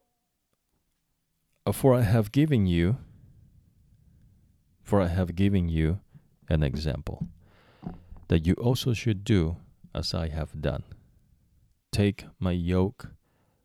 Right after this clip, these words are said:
on you and learn from me. What you'll find is people don't want to learn from God.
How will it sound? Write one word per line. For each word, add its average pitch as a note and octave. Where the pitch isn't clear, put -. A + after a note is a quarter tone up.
on F2+
you D#2+
and F2
learn F2+
from C#2+
me. C2+
What A#2
you'll F#3
find C#3+
is G2+
people D3+
don't A#2+
want A2+
to A#2+
learn G#2
from -
God. -